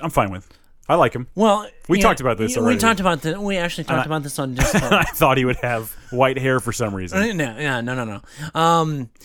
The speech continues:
Speaker 2: he definitely could, uh, pull off the Scottish accent best, better than, uh, Christopher Lambert.
Speaker 1: Yeah. Whoops.
Speaker 2: <laughs> So I'm okay with that. But I've also <laughs> said that if it doesn't have some form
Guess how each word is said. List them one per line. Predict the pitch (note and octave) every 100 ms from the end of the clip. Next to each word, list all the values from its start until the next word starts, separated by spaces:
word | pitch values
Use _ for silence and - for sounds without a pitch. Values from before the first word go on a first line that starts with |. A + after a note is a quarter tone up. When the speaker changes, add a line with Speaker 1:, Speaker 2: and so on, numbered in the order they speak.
| -
Speaker 2:
he | -
definitely | F3 E3 E3 E3+ E3 D#3+
could, | - D3+ D3 C3
uh, | C#3+ C#3 B2+
pull | - D3+
off | C#3+ C#3
the | D3
Scottish | - C#3 C3+
accent | C3+ C3+ - C3
best, | A#2 A#2+ - C3+
better | D3+ C#3 C3+ C3+
than, | B2+ B2
uh, | B2 A#2
Christopher | A#2+ D3 - D#3
Lambert. | D3+ D3 C3 B2 - _ -
Speaker 1:
Yeah. | A2 E2+ - _ - C#4+ - -
Whoops. | A#2 - - -
Speaker 2:
<laughs> | D#3
So | - C3+
I'm | A2 C#3
okay | D3+ - C#3+
with | B2+
that. | A#2 B2 C3
But | D#3+
I've | D3+
also | D3+ - D3+
<laughs> |
said | B2+ D3 C#3+
that | C#3+ B2+ - - C#3+ C3+
if | C3+
it | C3+
doesn't | D3+ C#3+ C3
have | C#3 B2
some | - D3 D3
form | - D3+ D3+ D3+